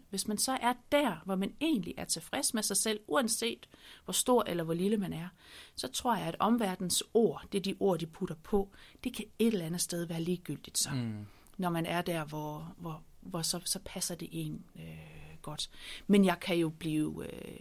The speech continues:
Speaker 1: jeg bliver jo fornærmet på, øh, og, og også noget oprørt på, på andres vegne, hvis der bliver, altså, når der, ikke hvis, men når der bliver talt, øh, grimt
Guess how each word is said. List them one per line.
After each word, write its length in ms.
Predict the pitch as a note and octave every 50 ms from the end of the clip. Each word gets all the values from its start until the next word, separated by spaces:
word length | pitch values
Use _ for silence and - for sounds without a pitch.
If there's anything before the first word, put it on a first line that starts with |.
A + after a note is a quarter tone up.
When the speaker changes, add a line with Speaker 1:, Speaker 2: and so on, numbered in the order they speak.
| - - -
Speaker 1:
jeg 80 | D#3 -
bliver 240 | - F#3 F3 D#3+
jo 80 | D3+ D3+
fornærmet 680 | - - D3 D3+ D#3 E3+ G3+ A3 A3+ G#3 F#3 E3+ E3
på, 520 | - - E3 D#3 - - - - - - -
øh, 200 | - D#3+ - E3 E3 E3 D#3+ - _ _ _ _ - - - - - _ _ _ _ _ _ _ _ _ _ - - -
og, 280 | - D3+ C#3+ - - -
og 120 | - - -
også 260 | - G3+ A3 A3 A3+
noget 140 | G3 - - -
oprørt 460 | F#3 G#3 G#3 - F#3 F3+ E3+ D#3+ D#3+ -
på, 520 | - - E3+ E3+ E3+ E3+ - E3+ E3+ F3 E3+ - - - _ _ _ _ _ _ - _ _ _ _ _ - _ - - - - _ _ _ - - - _ - - - - _ _ _ _ _ -
på 140 | G#3 G3+ - -
andres 460 | - F3 G3+ A3 A3+ A3 - - -
vegne, 320 | F3+ D#3+ D#3+ F#3 G#3 G#3 G3+
hvis 200 | F3+ E3+ - -
der 80 | F3
bliver, 340 | D#3+ E3 E3+ D#3+ D#3+ D#3+ D#3
altså, 260 | - D#3+ D#3+ - D#3+ D#3 - - - - -
når 340 | F#3+ F#3 F3+ F#3+ G#3 A3+
der, 100 | A3+ E3 D#3 -
ikke 160 | G3 G3+ -
hvis, 260 | F#3 F#3+ G#3 - -
men 180 | F#3 F3+ F3+ E3+
når 200 | E3 F#3+ A3 A3+
der 80 | F3+ D#3+
bliver 200 | - E3+ D#3+ D#3+
talt, 500 | - - F#3 F#3 F#3 E3 D3+ D3 - C#3+
øh, 300 | C#3 C3 - - - -
grimt 360 | - F3+ F#3 - - - -